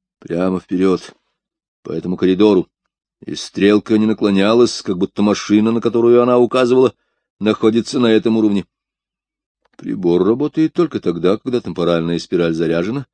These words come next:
Видимо, она уже отключилась». «Мог он уйти?» — спросила Ангелина, высказывая вслух то, что я пытался выкинуть из головы. «Вряд ли», —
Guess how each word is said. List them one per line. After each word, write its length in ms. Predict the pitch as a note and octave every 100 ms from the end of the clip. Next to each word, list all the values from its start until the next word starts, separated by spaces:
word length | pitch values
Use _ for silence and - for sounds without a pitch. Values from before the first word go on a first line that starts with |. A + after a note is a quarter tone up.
| _ _ _ _
Видимо, 280 | D2 D2+ D#2
она 100 | D#2
уже 180 | D2+ D#2
отключилась». 680 | D2+ D#2+ - A2 C#3 C#3+ - _ _ _ _ _ _ _ _ _ _ _ _
«Мог 580 | - D2+ D#3 - - - _
он 320 | G3 F3 A2+ -
уйти?» — 640 | F#2+ F2+ - - E2+ D2+ _ _ _ _ _ _ _ - _
спросила 640 | - - A2+ G#2 A#2 G2+
Ангелина, 680 | G2 F#2 F#2+ F3 F#3+ G2 D#2
высказывая 760 | D#2+ E2 E2+ - F2 E2+ F2+ F2
вслух 400 | - F#2+ F2 -
то, 200 | F#2+ F#2
что 160 | -
я 80 | G2+
пытался 400 | - A#2 - C3+
выкинуть 480 | C#3+ G#3 - F2 F#2+
из 100 | F2
головы. 320 | F#2 F2+ F2+ _ _ _ _ _ _ _
«Вряд 600 | C3 C3+ A#2+ C#3 F3+ - _ _
ли», — 260 | - D#3